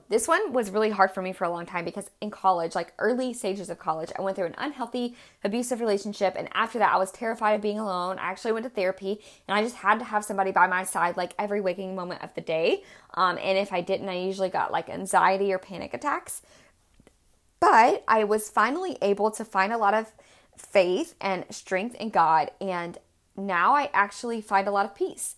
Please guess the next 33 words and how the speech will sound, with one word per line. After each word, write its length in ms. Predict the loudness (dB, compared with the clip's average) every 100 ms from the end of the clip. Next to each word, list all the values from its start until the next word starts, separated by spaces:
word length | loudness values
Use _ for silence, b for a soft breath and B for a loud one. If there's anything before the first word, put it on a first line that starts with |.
| -10
in 120 | -10
spending 280 | -6 -6 -6
time 260 | -6 -6
by 180 | 0 0
myself 560 | 0 -4 -4 -4 -4 -4
and 180 | -8 -8
hearing 460 | -6 -4 -2 -2 -2
my 180 | -4
own 300 | -2 -2 -2
thoughts 460 | -2 -2 -4 -6 -16 B B -6
and 160 | -6
talking 400 | -2 -2 -2 -4
to 100 | -4
God 380 | 0 2 4 2 B B -6
and 140 | -2
just 200 | -2 -4
being 500 | -8 -4 -4 -4 -8 -16
peaceful 720 | -4 -2 -2 -2 2 2 2 B B
and 200 | -6 -2
knowing 360 | 0 0 -2 0
that 280 | 0 0 -4 _ _ _ _ -6
this 240 | -4 -4
is 140 | -8
where 180 | -2 0
I'm 140 | 0 -4
meant 160 | -12
to 100 | -12
be. 200 | -10 -10 -12 _ _ _
Everything 600 | -2 -2 -2 -4 -2 -2 -4
that 100 | -4
I've 180 | -4
been 180 | -4 -8
through 340 | -8 -14 -14